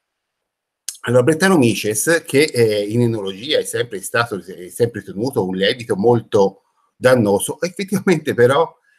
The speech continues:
è stato uno dei primi microrganismi, anzi il primo microrganismo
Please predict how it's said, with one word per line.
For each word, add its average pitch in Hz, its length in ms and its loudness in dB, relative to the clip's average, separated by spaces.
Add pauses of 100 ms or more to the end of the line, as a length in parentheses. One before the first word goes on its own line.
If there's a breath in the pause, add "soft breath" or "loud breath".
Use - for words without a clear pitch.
(160)
è 123 140 -2
stato 135 560 2
uno 180 240 -2
dei 113 80 0
primi 135 220 -6
microrganismi, 120 920 -6
anzi 101 220 -14
il 98 140 -16
primo 147 260 -8
microrganismo 139 800 -8